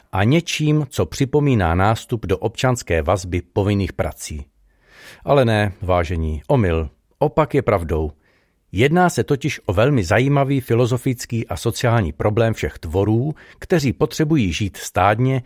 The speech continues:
v komunitě. Ano, a v tomhle člověk jede naprosto excelentně.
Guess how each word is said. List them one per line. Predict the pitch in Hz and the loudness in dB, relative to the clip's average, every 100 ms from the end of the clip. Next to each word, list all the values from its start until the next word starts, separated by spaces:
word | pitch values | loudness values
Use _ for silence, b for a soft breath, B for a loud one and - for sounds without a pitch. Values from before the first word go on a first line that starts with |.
| b | b
v | b - | b -8
komunitě. | - 117 92 82 - 85 _ _ B B B B - | 0 2 2 -2 -4 -8 _ _ B B B B 0
Ano, | 139 180 185 - _ - | 4 2 0 -8 _ -6
a | - | -6
v | - | -2
tomhle | 180 202 113 87 | 0 2 2 0
člověk | - - 165 95 76 | -2 0 0 0 0
jede | 104 95 | 0 0
naprosto | 85 117 - 131 - - - | 2 0 0 -2 -2 -6 -4
excelentně. | 117 - - 85 76 - 78 | -4 -4 -2 0 -2 -6 -10